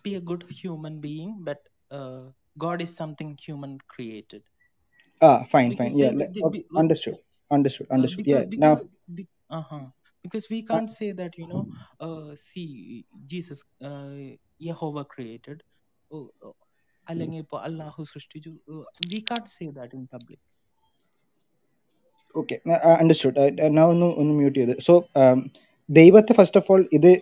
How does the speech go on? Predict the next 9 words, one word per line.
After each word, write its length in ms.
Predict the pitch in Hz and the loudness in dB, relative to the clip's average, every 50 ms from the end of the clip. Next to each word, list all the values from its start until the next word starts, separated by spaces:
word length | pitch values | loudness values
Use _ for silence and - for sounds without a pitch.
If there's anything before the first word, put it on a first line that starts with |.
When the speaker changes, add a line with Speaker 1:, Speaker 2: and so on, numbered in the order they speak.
| - 147 | 2 2
Speaker 2:
ഞാനങ്ങനെ 360 | 147 147 156 160 165 170 170 | 4 6 6 6 4 4 0
clear 300 | 165 - - 139 143 151 | 0 0 4 6 6 6
എടുത്ത് 300 | 139 135 135 - - 185 | 6 4 2 2 0 2
ചോദിക്കാനുള്ള 580 | - 147 143 143 143 135 196 190 180 180 180 | 4 6 6 6 4 4 4 4 6 4 6
കാരണം 240 | 160 156 151 147 156 | 6 6 6 6 4
എന്ന് 120 | 160 165 160 | 2 2 2
പറഞ്ഞാൽ 220 | 147 139 139 143 | 2 2 4 4
നമ്മുടെ 280 | 139 131 127 131 143 147 | 4 4 6 6 4 4
നാട്ടിൽ, 500 | 143 135 123 127 127 - 175 135 - | 6 6 6 6 6 6 2 2 2